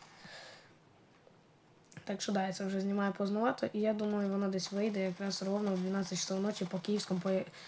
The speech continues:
часовому поясу, воно якраз в дванадцять ночі і вийде. Ну, ровно, я думаю, десь.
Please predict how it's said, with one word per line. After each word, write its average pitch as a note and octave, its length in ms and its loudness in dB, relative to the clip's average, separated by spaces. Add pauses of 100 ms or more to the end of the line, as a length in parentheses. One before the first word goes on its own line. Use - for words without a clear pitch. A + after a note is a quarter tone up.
(200)
часовому G#3 460 4
поясу, A3 400 8
воно G3 180 4
якраз G3 260 2
в F#3 40 2
дванадцять G3+ 460 0
ночі A3 280 2
і G3 40 4
вийде. F#3 300 2 (260)
Ну, G#3 160 -4
ровно, F#3 280 2
я F#3 60 -2
думаю, F3+ 300 2
десь. G3 180 -4